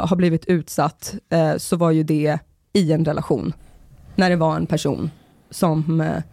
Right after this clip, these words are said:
helt plötsligt gick över mina gränser och var totalt medveten om vad den gjorde. Eh, och där är det ju också det som gör att det är så jävla fruktansvärt att prata om.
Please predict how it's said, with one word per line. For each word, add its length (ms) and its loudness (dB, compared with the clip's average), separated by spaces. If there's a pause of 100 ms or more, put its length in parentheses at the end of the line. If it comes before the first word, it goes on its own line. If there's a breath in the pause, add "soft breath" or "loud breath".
(120)
helt 260 0
plötsligt 420 -4
gick 120 0
över 220 0
mina 240 0
gränser 580 -2
och 140 0
var 120 0
totalt 640 0
medveten 500 -4
om 140 -4
vad 100 -2
den 180 -4
gjorde. 280 -4 (640 loud breath)
Eh, 360 4 (140)
och 380 -2
där 280 4
är 80 4
det 80 4
ju 100 4
också 240 -2
det 220 2
som 180 0
gör 360 4
att 160 -2
det 100 0
är 60 -2
så 120 -4
jävla 300 0
fruktansvärt 720 -2
att 80 -6
prata 440 0
om. 240 -6